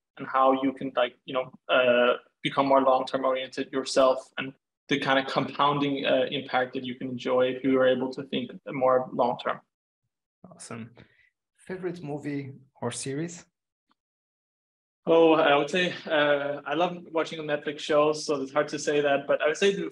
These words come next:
Speaker 1: my favorite movie, uh, it's a documentary called, uh, The Smartest Guys in the Room. It's about the Enron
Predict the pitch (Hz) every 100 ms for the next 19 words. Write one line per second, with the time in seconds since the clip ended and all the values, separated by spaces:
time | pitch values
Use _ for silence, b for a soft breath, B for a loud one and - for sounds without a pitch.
0 | - 156 - 185 165 170 180 180 151 147
1 | 151 151 147 - 147 143 165 165 165 143
2 | - 147 135 131 135 - 143 143 139 -
3 | 135 135 135 131 135 147 143 143 131 139
4 | - - 135 135 139 147 151 151